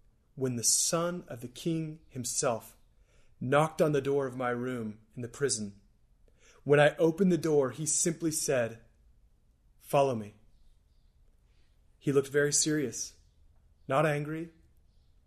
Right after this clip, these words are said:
not smiling, just utterly intent. I followed him through the hall toward the door leading to the palace lawn, and when he got to the door, he turned and looked back at me, and I shook my head. I said, "No, I can't go there, not now."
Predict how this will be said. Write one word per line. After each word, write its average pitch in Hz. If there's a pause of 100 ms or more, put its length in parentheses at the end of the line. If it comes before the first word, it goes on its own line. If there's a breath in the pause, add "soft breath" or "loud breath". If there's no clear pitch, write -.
(100)
not 139
smiling, 147 (600)
just - (420)
utterly 117 (240)
intent. 143 (920 soft breath)
I 135
followed 170
him 165
through 160
the 135
hall 147
toward 135
the 123
door 143
leading 143
to 147
the 139
palace 165
lawn, 147 (500 loud breath)
and 165
when 180
he 185
got 185
to 190
the 156
door, 175
he 156
turned 190
and 160
looked -
back 185
at 190
me, 160
and 143
I 151
shook 220
my 180
head. 170
I 165
said, 160
"No, 165 (220 loud breath)
I 208
can't 220
go 226
there, 170
not 226
now." 185